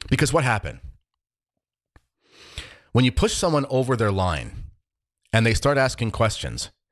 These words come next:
they don't stop with one question. They want to know,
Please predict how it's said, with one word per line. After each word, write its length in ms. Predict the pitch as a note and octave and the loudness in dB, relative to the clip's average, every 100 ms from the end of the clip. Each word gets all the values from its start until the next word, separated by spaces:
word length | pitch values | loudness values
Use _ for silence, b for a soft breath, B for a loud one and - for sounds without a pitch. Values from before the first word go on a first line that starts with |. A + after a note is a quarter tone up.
| B B B B - | B B B B 0
they 120 | A2+ | 4
don't 200 | C3+ E3+ | 4 2
stop 340 | - A#2+ A#2 | -2 0 0
with 120 | G#2+ F2+ | -2 -2
one 180 | F#2+ | -2
question. 460 | F2+ D#2 - C2+ C2 - - _ _ _ _ _ _ _ _ _ | -2 -4 -4 -8 -8 -10 -12 _ _ _ _ _ _ _ _ _
They 80 | A2+ | 4
want 200 | A#2+ F#3+ | 4 4
to 40 | E3 | 2
know, 260 | B2 A#2 | 2 0